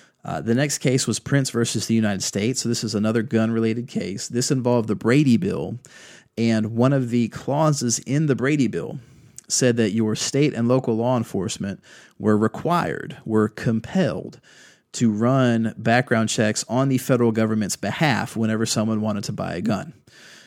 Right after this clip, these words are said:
It wasn't something that the federal government was gonna do at all. They were gonna commandeer the state and local governments to do it for them.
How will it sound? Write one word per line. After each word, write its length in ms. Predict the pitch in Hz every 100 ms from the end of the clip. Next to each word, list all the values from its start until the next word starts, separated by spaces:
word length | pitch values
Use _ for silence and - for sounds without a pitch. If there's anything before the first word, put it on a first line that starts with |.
| _
It 120 | -
wasn't 300 | 107 127 131
something 320 | 110 135 123 120
that 100 | 104
the 60 | -
federal 280 | 127 113
government 300 | 104 120 120
was 120 | 90 113
gonna 160 | 110
do 200 | 107 113
at 80 | 104
all. 400 | 127 127 123 120 -
They 120 | 113 113
were 120 | 113
gonna 180 | 110 101
commandeer 1040 | - 120 131 123 107 120 120 98 87 113 - -
the 120 | - 107
state 420 | - - 117 110
and 120 | 107
local 240 | 107 107
governments 480 | 107 107 101 104 -
to 100 | -
do 180 | - 98
it 160 | 82 -
for 320 | - 143 101
them. 240 | - 170